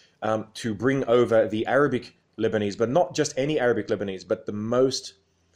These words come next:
um, the most traum-, traumatized, the least successful, the most persecuted, the least educated, okay? And that's a good thing, of course, to do that, but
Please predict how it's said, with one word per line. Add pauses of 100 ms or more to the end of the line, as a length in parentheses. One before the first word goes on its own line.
(280)
um, (400)
the
most
traum-,
traumatized, (320)
the
least
successful, (160)
the
most
persecuted, (320)
the
least
educated, (280)
okay? (500)
And
that's
a
good
thing,
of
course,
to
do
that, (380)
but